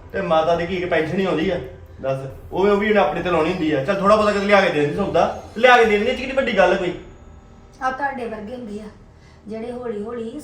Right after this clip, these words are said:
Speaker 2: ਸਾਰਾ ਕੁਝ ਗਵਾ ਬਹਿੰਦੇ ਆ ਵੀ ਇਹ ਅਸੀਂ ਰੋਟੀ ਖਾਣ ਡਏ ਆ। ਜੇ ਮੈਂ ਕਹਿਣ ਡਈ ਆ ਵੀ ਤੁਸੀਂ ਇਹ ਗੱਲ ਜਾ ਕੇ ਉਹਨਾਂ ਨਾਲ ਕਰੋ, ਜੇ ਉਹ ਪੈਨਸ਼ਨ ਚੋਂ ਕੁਝ ਲਿਆ ਕੇ ਦਿੰਦੀ ਆ ਤੇ ਦੋਵਾਂ ਧਿਰਾਂ ਨੂੰ ਅੱਧਾ ਅੱਧਾ ਲਿਆ ਕੇ ਦੇਵੇ।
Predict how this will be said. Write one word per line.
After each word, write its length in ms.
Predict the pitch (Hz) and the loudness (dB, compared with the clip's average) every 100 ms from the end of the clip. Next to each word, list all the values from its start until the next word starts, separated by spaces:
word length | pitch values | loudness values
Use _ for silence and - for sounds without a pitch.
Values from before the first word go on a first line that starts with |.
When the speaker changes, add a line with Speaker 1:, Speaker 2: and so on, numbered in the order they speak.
| - | -12
Speaker 2:
ਸਾਰਾ 280 | 240 269 294 | -10 -8 -8
ਕੁਝ 260 | 285 247 214 | -8 -10 -8
ਗਵਾ 260 | 220 208 | -6 -6
ਬਹਿੰਦੇ 420 | 202 202 208 240 | -8 -10 -10 -8
ਆ 60 | 285 - - - 302 | -10 -12 -18 -20 -18
ਵੀ 60 | |
ਇਹ 360 | - 240 214 269 226 | -8 -8 -6 -10 -8
ਅਸੀਂ 240 | 196 247 | -8 -8
ਰੋਟੀ 320 | 214 190 226 220 | -8 -8 -10 -12
ਖਾਣ 360 | - 190 175 | -10 -12 -10
ਡਏ 160 | 185 190 | -14 -16
ਆ। 60 | 190 - - - - - 190 | -18 -20 -20 -20 -20 -20 -12
ਜੇ 140 | 254 | -8
ਮੈਂ 340 | 202 190 196 | -6 -8 -10
ਕਹਿਣ 300 | 247 285 320 | -10 -8 -6
ਡਈ 160 | 320 320 | -6 -8
ਆ 40 | |
ਵੀ 160 | 320 330 | -10 -12
ਤੁਸੀਂ 260 | 294 254 254 | -10 -10 -10
ਇਹ 160 | 240 269 | -10 -10
ਗੱਲ 120 | 285 | -10
ਜਾ 140 | 262 | -10
ਕੇ 180 | 233 240 | -10 -8
ਉਹਨਾਂ 160 | 226 247 | -8 -10
ਨਾਲ 100 | 247 | -12
ਕਰੋ, 300 | 208 226 226 - - | -10 -10 -12 -20 -12
ਜੇ 80 | 233 | -6
ਉਹ 100 | 254 | -4
ਪੈਨਸ਼ਨ 500 | 254 226 214 240 233 | -4 -6 -8 -10 -8
ਚੋਂ 160 | 269 | -6
ਕੁਝ 280 | 269 254 247 | -6 -6 -4
ਲਿਆ 280 | 254 262 262 | -4 -4 -6
ਕੇ 120 | 247 | -6
ਦਿੰਦੀ 320 | 208 202 233 | -6 -6 -6
ਆ 60 | 285 | -8
ਤੇ 100 | 302 | -8
ਦੋਵਾਂ 400 | 233 220 269 339 | -8 -6 -4 -2
ਧਿਰਾਂ 220 | 349 269 | -2 -4
ਨੂੰ 120 | 240 | -4
ਅੱਧਾ 240 | 226 262 285 | -6 -4 -2
ਅੱਧਾ 140 | 262 | 0
ਲਿਆ 160 | 294 285 | 0 -2
ਕੇ 120 | 254 | -4
ਦੇਵੇ। 220 | 202 196 | -8 -8